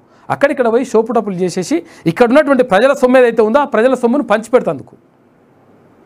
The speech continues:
ఇది ఆ పరిస్థితి. పంచుకో, ఎవరికి అభ్యంతరం ఏం లేదు.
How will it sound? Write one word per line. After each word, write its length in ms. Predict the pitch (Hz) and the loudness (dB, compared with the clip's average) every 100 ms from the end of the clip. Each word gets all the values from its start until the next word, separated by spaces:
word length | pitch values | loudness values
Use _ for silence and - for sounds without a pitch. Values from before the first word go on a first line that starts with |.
| _ - | _ -2
ఇది 120 | 214 | 2
ఆ 80 | 220 | 2
పరిస్థితి. 480 | 202 262 269 180 127 _ _ _ _ | 2 0 -2 -8 -10 _ _ _ _
పంచుకో, 380 | 180 247 302 311 | -2 0 2 4
ఎవరికి 340 | 262 254 277 240 | 4 2 2 2
అభ్యంతరం 420 | 269 269 254 254 | 2 2 2 2
ఏం 80 | 277 | 2
లేదు. 360 | 269 277 185 | 2 2 -2